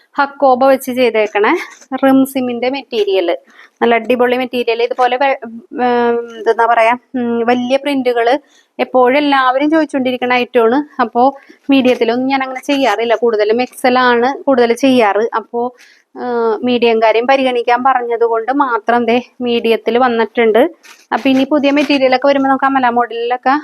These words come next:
മീഡിയം ഒക്കെ ചെയ്യുന്നുണ്ട് ട്ടാ. യെല്ലോ, ഇത് ബ്ലൂ, അങ്ങനെ അഞ്ച് കളറാണ്. റിംസിം മെറ്റീരിയലില്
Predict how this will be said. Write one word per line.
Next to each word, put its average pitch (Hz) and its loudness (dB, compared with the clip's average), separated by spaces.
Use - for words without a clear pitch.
മീഡിയം 240 0
ഒക്കെ 233 0
ചെയ്യുന്നുണ്ട് 202 2
ട്ടാ. 190 0
യെല്ലോ, 214 2
ഇത് 277 2
ബ്ലൂ, 240 2
അങ്ങനെ 262 2
അഞ്ച് 262 2
കളറാണ്. 254 0
റിംസിം 269 -2
മെറ്റീരിയലില് 226 2